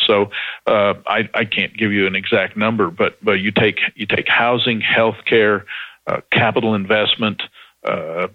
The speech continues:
uh, education, and, and it's huge amounts of money that flow into these reservations. And, and therein, I think, lies part of the problem for how you get uh, how, how people somehow, uh,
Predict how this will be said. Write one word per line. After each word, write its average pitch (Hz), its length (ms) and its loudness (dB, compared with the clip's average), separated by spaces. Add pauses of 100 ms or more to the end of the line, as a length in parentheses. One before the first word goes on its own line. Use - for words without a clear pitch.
uh, 85 440 -6 (720)
education, 117 720 2 (260)
and, 104 460 0
and 107 180 2
it's 101 140 0
huge - 460 2
amounts 98 320 0
of 101 80 -4
money 107 260 2
that 90 160 -4
flow 104 300 2
into 107 200 0
these 85 280 -2
reservations. 87 720 -2 (520)
And, 117 520 0 (200)
and 127 220 0
therein, 165 380 4
I 101 120 2
think, 113 260 -4
lies 107 240 2
part 110 260 0
of 92 60 -6
the 95 60 -8
problem 101 420 0
for 87 160 2
how 107 220 0
you 98 200 -2
get - 300 -2 (560)
uh, 101 260 -2
how, 110 440 2
how 104 180 2
people 101 400 0
somehow, 101 640 2 (260)
uh, 92 260 0